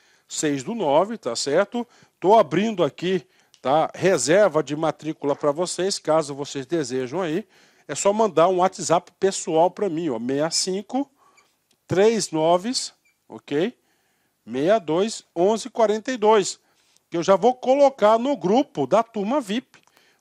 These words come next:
Vou colocar no grupo da turma vip pra galera aí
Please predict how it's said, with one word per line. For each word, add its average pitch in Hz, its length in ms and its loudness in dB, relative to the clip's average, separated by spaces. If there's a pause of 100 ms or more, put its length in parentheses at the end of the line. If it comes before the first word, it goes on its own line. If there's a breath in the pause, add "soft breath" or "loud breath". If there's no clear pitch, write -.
Vou 160 100 -8
colocar 202 480 0
no 196 160 -4
grupo 185 320 -8
da 196 120 0
turma 190 340 -6
vip 165 300 -10
pra 190 180 -6
galera 160 420 -2
aí 127 220 -6